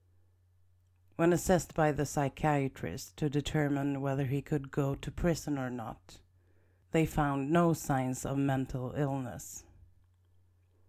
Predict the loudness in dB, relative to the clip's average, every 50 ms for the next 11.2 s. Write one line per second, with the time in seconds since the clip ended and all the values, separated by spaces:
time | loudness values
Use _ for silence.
0 | _ _ _ _ _ _ _ _ 0 0 2 4 6 4 4 2 0 -2 -4 -4
1 | -8 -12 -16 -12 -6 -4 0 4 4 4 4 2 -2 -2 0 0 -2 -2 -4 -4
2 | -2 -2 -4 -4 -4 -4 -2 0 0 0 0 -2 -4 -4 -4 -2 -2 -2 0 0
3 | 0 0 0 0 0 0 0 0 0 0 0 -2 -2 -2 -4 -4 -2 -4 -4 -4
4 | -6 -8 -8 -8 -8 -8 -8 -10 -10 -14 -16 -18 -20 _ _ _ _ _ _ _
5 | _ _ -4 -2 -2 2 4 4 6 6 4 2 0 -4 -4 -4 -4 -4 0 0
6 | 2 2 0 0 -2 -4 -4 -4 -4 -8 -8 -10 -10 -10 -10 -10 -12 -14 -16 -20
7 | -20 -20 _ _ _ _ _ _ _ _ _ _ _ _ _ _ _ _ _ _
8 | _ _ _ 8 10 10 10 8 6 2 2 2 2 2 2 2 2 2 0 -2
9 | 0 2 4 4 4 4 2 2 2 2 2 2 2 2 2 2 2 0 2 4
10 | 4 4 4 2 0 0 0 -2 -2 -2 -4 -4 -4 -4 -4 -4 -4 -6 -6 -8
11 | -10 -10 -10 -14